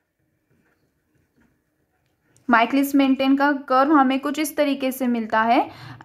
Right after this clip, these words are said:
and when there is presence of inhibition, then, uh, यहाँ पर अगर आप देखेंगे तो यहाँ पर the, uh,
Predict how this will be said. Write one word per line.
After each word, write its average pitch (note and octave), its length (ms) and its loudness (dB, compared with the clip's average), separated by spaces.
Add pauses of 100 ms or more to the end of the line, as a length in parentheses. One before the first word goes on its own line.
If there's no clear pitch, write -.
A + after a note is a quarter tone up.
(100)
and B3+ 360 2
when C4+ 140 2
there B3 160 0
is C#4 80 -12
presence C4+ 480 0
of C4+ 180 -2
inhibition, C4 640 -2 (300)
then, C4 360 4 (320)
uh, B3 380 0 (180)
यहाँ C4+ 320 4
पर D#4+ 80 4
अगर D4+ 380 2 (120)
आप B3 260 2
देखेंगे C4 480 -2 (120)
तो C#4+ 80 -4
यहाँ D4 280 2 (140)
पर D#4 220 0 (600)
the, C4+ 100 -2 (380)
uh, C4 220 6